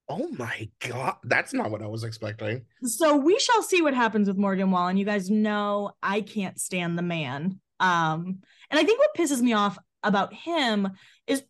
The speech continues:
Speaker 2: people are always like, "He's just a kid. He just got famous." I'm like, "He's a twenty-nine-year-old man with a child."
Speaker 1: People call him a kid?
Speaker 2: Especially when he said the N-word.
Speaker 1: Oh, God. <laughs> Oh, my God.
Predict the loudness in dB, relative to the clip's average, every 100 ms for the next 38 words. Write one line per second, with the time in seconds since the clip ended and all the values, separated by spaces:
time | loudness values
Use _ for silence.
0 | _ 0 2 4 4 2 0 0 -2 -2
1 | -6 -8 -6 2 4 4 0 -8 _ -2
2 | -2 0 0 0 2 0 2 0 -2 -2
3 | -2 -2 -2 0 2 2 2 2 2 0
4 | -2 -4 -4 -6 -8 -10 -10 -8 -8 -12
5 | -14 -18 _ _ _ _ _ _ _ _
6 | _ _ _ _ _ _ _ _ -6 -4
7 | -2 0 0 -2 -4 -6 -4 -4 -4 -12
8 | _ _ _ _ 4 6 6 8 8 8
9 | 8 6 6 8 8 8 6 4 -2 _
10 | _ _ _ _ _ _ -2 2 2 0
11 | -4 _ -16 -12 -8 -6 -4 -4 -6 -8
12 | -8 -6 -6 -4 -4 -6 -10 -12 -20 -20
13 | -20 -20